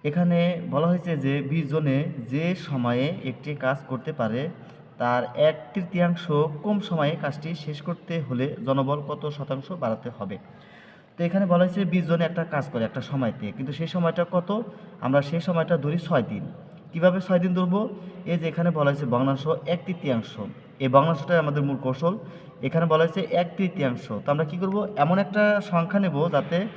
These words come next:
তিন দিয়ে ভাগ যায়, তিন দিয়ে ভাগ যায় এরকম নিকটতম একটা সংখ্যা হলো ছয়। তা আমরা ধরি বিশ জনে ওই কাজটা ছয় দিনে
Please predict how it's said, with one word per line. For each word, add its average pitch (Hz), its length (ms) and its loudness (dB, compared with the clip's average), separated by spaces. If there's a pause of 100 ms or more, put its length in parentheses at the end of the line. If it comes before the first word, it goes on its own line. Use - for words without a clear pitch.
(340)
তিন 226 180 6
দিয়ে 156 200 6
ভাগ 117 120 4 (160)
যায়, 101 180 -2 (140)
তিন 190 180 -2
দিয়ে 180 200 2
ভাগ 143 180 6
যায় 160 140 4
এরকম 147 240 -4
নিকটতম 151 380 -4
একটা 143 200 -8
সংখ্যা 147 240 -2
হলো 190 120 -2 (140)
ছয়। 123 220 -2 (400)
তা - 120 -2
আমরা 185 220 4
ধরি 196 200 4 (540)
বিশ 175 220 6
জনে 185 200 4 (100)
ওই 180 160 2
কাজটা 165 300 0 (240)
ছয় 143 200 2
দিনে 147 140 0